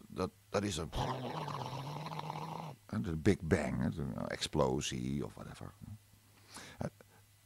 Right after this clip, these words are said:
De Darwinisten die zeggen dat die chaos, die is er. En de materie biedt alleen maar mogelijkheden aan bepaalde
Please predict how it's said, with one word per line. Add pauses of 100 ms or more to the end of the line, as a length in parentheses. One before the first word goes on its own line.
(140)
De
Darwinisten
die
zeggen
dat (100)
die
chaos,
die
is
er. (1500)
En
de
materie (880)
biedt
alleen
maar
mogelijkheden
aan
bepaalde